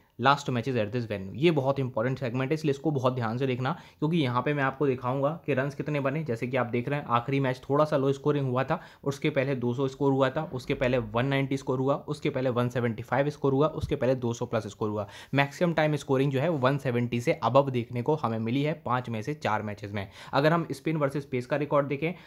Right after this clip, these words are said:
तो लास्ट मैच में स्पिन को सात विकेट और पेस को मात्र तीन विकेट मिले थे। उसके पहले देखें तो स्पिन को आठ विकेट, पेस को छः विकेट, यहाँ पे स्पिन को दो विकेट, पेस को नौ विकेट, स्पिन को एक विकेट, पेस यानी कि तेज़ गेंदबाजी को दस विकेट, स्पिन को आठ विकेट और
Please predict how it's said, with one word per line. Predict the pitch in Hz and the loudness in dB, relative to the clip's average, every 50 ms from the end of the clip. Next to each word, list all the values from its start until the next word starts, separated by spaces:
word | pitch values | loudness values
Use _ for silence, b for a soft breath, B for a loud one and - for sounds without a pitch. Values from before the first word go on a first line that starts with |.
| B B | B B
तो | - | -2
लास्ट | 123 120 120 135 156 156 - | 2 4 6 4 4 4 0
मैच | 151 147 143 - | -4 -4 -2 -2
में | 160 147 | -4 -4
स्पिन | 135 - - 147 143 | -4 -4 -4 -4 -2
को | 139 147 135 | -2 -4 -2
सात | - 135 135 143 - | 0 0 0 0 0
विकेट | 151 151 147 160 160 | -2 -4 -2 -2 -4
और | 147 151 - | -4 -2 -2
पेस | 131 131 131 | -2 -2 -2
को | - 143 | -4 -2
मात्र | 131 123 120 - 131 120 | -2 -2 -2 -4 -6 -8
तीन | 113 - 127 131 143 | -6 -4 -2 -2 0
विकेट | 143 143 151 143 | 0 -2 -2 -2
मिले | 143 139 139 139 | 0 2 2 2
थे। | 135 143 165 185 B B B B B | 2 2 -2 -4 B B B B B
उसके | 131 131 - 165 | -6 -2 -2 -2
पहले | 156 156 143 151 151 | 0 2 2 2 2
देखें | 143 139 135 135 160 180 180 - - - | 2 2 0 0 -2 -4 -4 -8 -8 -6
तो | 127 123 | -6 -6
स्पिन | 123 - 143 139 | -2 -2 -2 -2
को | 135 139 127 | 0 0 2
आठ | 110 113 127 - 151 | 2 2 2 0 -2
विकेट, | 143 139 147 147 143 - | -2 -2 -2 -4 -2 0
पेस | 123 120 120 - | 0 -2 0 -2
को | - 120 | -4 -6
छः | 123 - - 147 147 | -6 -2 0 2 2
विकेट, | 147 143 147 156 156 160 B B B B B B - | 2 2 2 0 0 -2 B B B B B B 2
यहाँ | 120 123 | 2 4
पे | 123 - 127 | 4 2 -2
स्पिन | - - 143 131 123 | -2 -2 -4 -2 -2
को | 123 120 | -2 0
दो | 110 127 143 143 | 2 2 2 2
विकेट, | 147 139 151 156 156 156 - - | 2 0 0 -2 -2 -4 -4 -2
पेस | 117 120 120 | -2 -2 -2
को | - - 117 | -2 -2 0
नौ | 120 123 139 | 2 4 4
विकेट, | 143 147 - 156 160 156 - - - | 2 2 0 0 -2 -2 -6 -10 -10
स्पिन | 123 120 - - 127 120 | -10 -6 -4 -4 -2 -2
को | - 113 | -2 -2
एक | - 123 139 147 135 135 | 0 2 0 0 0 -2
विकेट, | 147 143 160 160 151 156 - | -4 -2 -2 -4 -4 -2 0
पेस | 131 127 135 135 - | 2 2 2 2 0
यानी | 123 117 120 123 | -2 -2 -2 -2
कि | 120 - 123 | -2 -4 -4
तेज़ | - - 120 117 117 | 0 0 0 0 0
गेंदबाजी | 117 120 117 110 110 110 113 117 | 0 0 0 0 0 0 0 -2
को | - 117 | -2 0
दस | 104 131 139 139 151 | 0 0 0 0 -2
विकेट, | 147 - 160 156 156 - b b b b b b - | 0 2 2 0 0 -4 b b b b b b -14
स्पिन | - - - 160 151 156 | -12 -2 0 2 2 4
को | 151 143 | 4 6
आठ | 123 120 127 - 156 | 6 6 4 4 0
विकेट | 151 143 - 156 160 160 - - | -4 0 0 -2 -2 -2 -4 -2
और | 120 117 113 110 110 104 | 0 2 2 2 0 -2